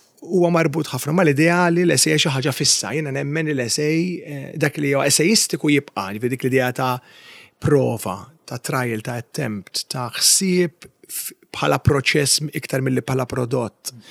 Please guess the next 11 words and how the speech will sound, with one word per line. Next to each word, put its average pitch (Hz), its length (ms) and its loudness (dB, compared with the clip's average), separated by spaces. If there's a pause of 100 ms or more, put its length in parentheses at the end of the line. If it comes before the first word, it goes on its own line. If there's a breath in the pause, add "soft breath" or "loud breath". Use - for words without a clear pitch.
(260 loud breath)
tala 139 220 0
xi 139 160 -4
ħaġa 147 500 2
li 147 120 2
ma 139 140 -2
tistħix - 580 0
turi 151 420 4 (380 soft breath)
il-bidliet 135 520 2
personali. 123 680 -2 (880 loud breath)
L-essejistik 208 640 4
jibqa', 117 320 -2